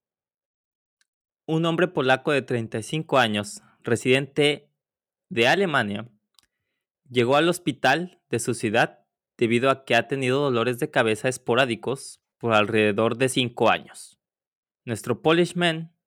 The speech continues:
de esta historia llegó pidiendo ayuda para que le removieran un quiste en la cabeza. Ahora, Yerme Yasa,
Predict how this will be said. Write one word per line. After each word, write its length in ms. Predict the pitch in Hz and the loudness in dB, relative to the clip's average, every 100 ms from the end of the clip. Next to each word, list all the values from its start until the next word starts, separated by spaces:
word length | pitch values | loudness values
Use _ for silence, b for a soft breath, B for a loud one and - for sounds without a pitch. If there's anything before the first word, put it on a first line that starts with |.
| - | -8
de 120 | 113 | -6
esta 180 | 110 147 | -2 -2
historia 580 | 147 175 135 120 151 _ _ _ 131 | -2 0 0 0 -4 _ _ _ -6
llegó 240 | 117 127 | -2 -2
pidiendo 400 | 160 139 151 151 | -2 -2 0 2
ayuda 540 | 143 123 131 143 170 _ _ _ | 0 2 0 0 -4 _ _ _
para 220 | 120 117 | 2 2
que 80 | - | 0
le 100 | 110 | -4
removieran 560 | 104 107 107 113 131 139 | -2 -4 -2 0 0 0
un 140 | 139 | -8
quiste 380 | - 123 117 127 | -6 -6 -4 -4
en 120 | 117 | -2
la 120 | 113 | -2
cabeza. 440 | 135 127 127 - _ _ _ _ _ _ _ _ _ | -2 -4 -4 -10 _ _ _ _ _ _ _ _ _
Ahora, 560 | - 120 131 110 - _ _ _ _ _ _ _ | 0 2 4 2 -4 _ _ _ _ _ _ _
Yerme 360 | 117 120 127 120 | -2 0 0 -2
Yasa, 380 | 101 - - | -2 -6 -14